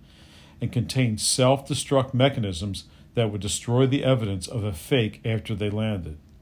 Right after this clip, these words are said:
Five hundred of them parachuted down alongside the S A S men.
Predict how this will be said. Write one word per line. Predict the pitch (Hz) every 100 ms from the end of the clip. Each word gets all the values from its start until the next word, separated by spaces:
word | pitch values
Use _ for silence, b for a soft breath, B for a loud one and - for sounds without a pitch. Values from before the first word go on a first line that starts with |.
| _ b b b b b
Five | - - 120 123 151
hundred | - - 156 151 104
of | 95
them | 98 95
parachuted | - 127 123 98 - 98 87
down | 87 107 113
alongside | 104 104 107 113 - 107 101 101
the | 101 110
S | 110 -
A | 104 98
S | 101 -
men. | 98 92 82